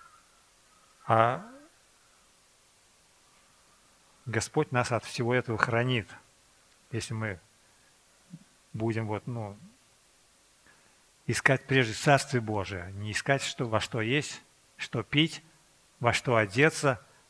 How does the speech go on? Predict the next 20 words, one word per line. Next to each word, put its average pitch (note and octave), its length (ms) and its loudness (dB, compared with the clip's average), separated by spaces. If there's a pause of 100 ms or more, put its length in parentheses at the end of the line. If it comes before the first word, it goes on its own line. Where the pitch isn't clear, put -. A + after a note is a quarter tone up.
(160)
Говорит, G2+ 200 -8
посмотрите, B2 540 0
вот G#2+ 160 -4
есть A#2 300 0
пить, A2+ 220 -4
да? A#2 240 -2 (180)
Ворны B2+ 720 4 (640)
не C3+ 160 2
сеют, E3 340 8
не D#3 100 2
жнут, D#3+ 320 0
Бог A#2+ 300 4
питает G#2+ 680 2
их. G#2 220 -8 (960)
Лилии C#3+ 580 6
не B2 200 -4
ткут, - 360 -2 (260)
не D3 200 0
прядут, D3 640 4 (600)
да? D#3+ 520 0